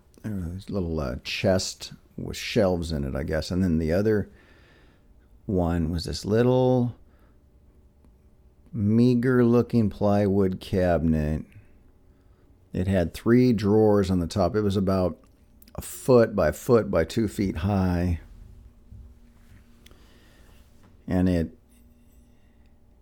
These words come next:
uh, you could see that it had a door on it at some point. It had the imprint of a hinge with the door that covered the drawer fronts, and the, and the open space beneath the three drawers was missing. And it was coming apart.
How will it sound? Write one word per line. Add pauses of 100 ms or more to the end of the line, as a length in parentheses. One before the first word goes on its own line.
(320)
uh,
you
could
see
that
it
had
a
door
on
it
at
some
point.
It
had
the
imprint
of
a
hinge
with
the (200)
door
that
covered
the
drawer
fronts,
and
the, (120)
and
the (200)
open
space
beneath
the
three
drawers
was (240)
missing.
And (1800)
it
was
coming
apart.